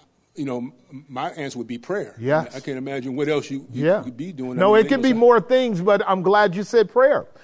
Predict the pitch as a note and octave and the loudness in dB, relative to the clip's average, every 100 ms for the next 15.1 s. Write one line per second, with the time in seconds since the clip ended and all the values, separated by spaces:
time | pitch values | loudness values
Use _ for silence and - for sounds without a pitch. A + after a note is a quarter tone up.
0 | - D3+ F3+ B3 D#4+ D#4+ C4 D4+ F#3 F#3 | -14 -2 2 4 4 2 2 2 0 -6
1 | F#3 F#3 - _ - F#3 E3 - - A#3+ | -8 -12 -20 _ 0 2 2 -2 -4 -2
2 | C4 C4+ B3 G#3+ _ - F3 - A3 G#3+ | 0 0 -2 -8 _ -6 -2 2 2 2
3 | G#3 G#3 A3 A3 F3+ F#3 F#3+ F#3 G3+ G#3+ | -4 0 -2 -4 -4 -4 -2 -4 -6 0
4 | F#3+ F3+ F3+ F3+ E3 D#3+ - G#3 F#3+ F3 | 0 0 -2 -2 -2 -4 2 2 2 -2
5 | D#3 - - C#3 E3+ E3+ D#3 F3 - A#3 | -6 -8 -12 0 2 2 0 -2 -2 -2
6 | A#3 D#3+ D#3 - D#3 - G#3+ G#3 G3+ F#3+ | 0 0 -4 -6 -6 -2 -2 -2 0 2
7 | G3 F3+ - G#3+ E3+ D#3+ - - - - | 2 0 0 4 4 2 -2 -20 -16 -2
8 | E3 - A3+ G#3+ A3+ G3+ - A#3+ A#3+ F#3+ | -2 0 0 2 0 -4 -4 -4 -4 0
9 | F3+ D#3 D3+ - - F3+ G#3 A3 G#3+ F#3+ | 2 4 2 -4 -4 0 2 0 2 2
10 | E3+ G#3+ A#3 F#3 G#3 A3+ G3 E3+ D#3+ G3+ | 4 2 2 4 6 6 6 2 2 2
11 | G3 G3+ G3+ G3 G#3+ G#3 G3+ E3+ - G#3+ | 4 4 2 0 2 2 2 -8 -2 -2
12 | G#3 F#3 F3+ G3 F3+ D#3 F#3 F3 - C4+ | 0 0 2 2 4 4 2 2 -2 -2
13 | A#3+ F3+ G3+ F#3 G3+ F#3+ - - - A3+ | 0 2 0 0 -4 -6 -14 -14 0 2
14 | A3+ A3+ A3 F3+ E3 - B3+ C#4 A#3+ G3 | 4 2 0 -2 -6 -8 0 2 4 2